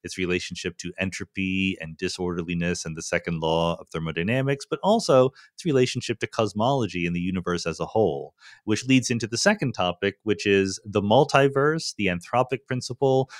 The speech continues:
questions that arise when you have many, many observers in a universe. How do you make predictions? How do you compare it against data? How do you use that in a good scientific way? And then finally, the classic obvious thing about the foundations of quantum mechanics. What really happens when you make a measurement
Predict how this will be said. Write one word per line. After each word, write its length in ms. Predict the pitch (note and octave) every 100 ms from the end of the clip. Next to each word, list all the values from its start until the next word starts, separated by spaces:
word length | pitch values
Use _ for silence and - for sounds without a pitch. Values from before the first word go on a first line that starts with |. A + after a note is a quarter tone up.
| -
questions 500 | - A2 G#2+ A2 G#2
that 120 | G#2+ G2
arise 500 | F#2 G2 G2 G2 G2
when 100 | F#2
you 80 | F2
have 200 | F2 E2
many, 340 | E2 F#2+ A#2 A2+
many 300 | G#2+ G#2+ G#2+
observers 760 | F2+ G2+ G2+ G2+ G#2 G#2 G#2
in 140 | - G2+
a 40 |
universe. 680 | G2 G2 G2 G2 G2 G2 -
How 320 | - - A2
do 100 | A2
you 120 | G#2 F#2+
make 220 | F2+ -
predictions? 760 | F#2+ A2+ B2 - A#2+ A#2 A#2 -
How 120 | E2+
do 80 | E2+
you 80 | E2+
compare 320 | E2+ F2 E2+
it 80 | E2+
against 320 | D#2 E2 -
data? 500 | A#2+ B2+ A#2+ A#2+ A#2+ - - -
How 120 | F2+
do 100 | F2
you 120 | E2+
use 380 | E2 E2 G2 A2
that 200 | A2+ G#2
in 80 | G2
a 60 | F2
good 180 | F#2
scientific 480 | - D#2+ D#2+ E2 D#2+ -
way? 440 | A2+ B2+ A#2+ B2 - - - _ -
And 120 | A#2
then 80 | A2+
finally, 680 | F#3 A3 G3+ B2 A#2+ A#2+ -
the 200 | G#2+ G#2 -
classic 380 | A2 A2+ A2+
obvious 400 | F#2+ F#2+ F#2+ F#2+
thing 320 | - F3+ B2+ G#2+
about 320 | F#2 F#2 -
the 80 | F2+
foundations 540 | F#2 F2 E2+ - E2+
of 100 | D#2+
quantum 300 | - D#2+ D#2
mechanics. 600 | D2 - C2+ C2 C#2 -
What 200 | G2 A2
really 260 | G2+ F#2 F2
happens 540 | F2 E2+ E2+ E2 -
when 100 | D#2+
you 80 | D#2+
make 180 | D#2 -
a 60 |
measurement 580 | E2+ C3+ C#3+ C#3+ C#3 -